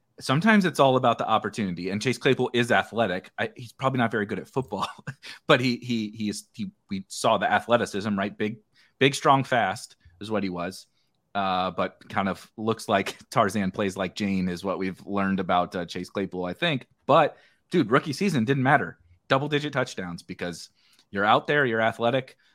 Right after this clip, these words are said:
They didn't really have anybody else, right? I think that was, that was Juju when Juju started the, the, you know, descent into what he is now, right? And they just didn't, didn't have much, and they had the corpse of Big Ben, and they, they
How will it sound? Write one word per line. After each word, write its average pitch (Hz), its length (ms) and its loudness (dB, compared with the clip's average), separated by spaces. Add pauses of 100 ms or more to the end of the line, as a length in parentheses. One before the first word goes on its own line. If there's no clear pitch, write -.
They 98 80 -8
didn't 113 160 0
really 127 180 2
have 123 200 2
anybody 117 320 -2
else, 113 260 -4
right? 104 220 -2 (100)
I 101 60 -10
think 104 180 -8
that 107 160 -2
was, 104 220 -6 (240)
that 107 60 -6
was 107 120 -10
Juju 110 600 0
when 104 220 0
Juju 101 380 -4 (140)
started 104 440 0
the, 101 420 -2 (420)
the, 98 500 -2
you 101 100 -8
know, 90 80 -6
descent 101 480 -6
into 95 220 -4
what 95 160 -4
he 98 140 -4
is 92 140 -6
now, 120 420 2
right? 120 300 -2
And 117 120 -4
they 120 100 0
just 147 260 -10
didn't, 170 280 -2 (460)
didn't 151 160 -4
have 147 220 2
much, 117 240 0
and 107 100 -2
they 127 40 0
had 135 100 -2
the 131 40 -6
corpse - 300 -4
of 147 100 -8
Big 156 180 -2
Ben, 131 320 2 (360)
and 92 120 -6
they, 98 60 -4
they 101 220 -6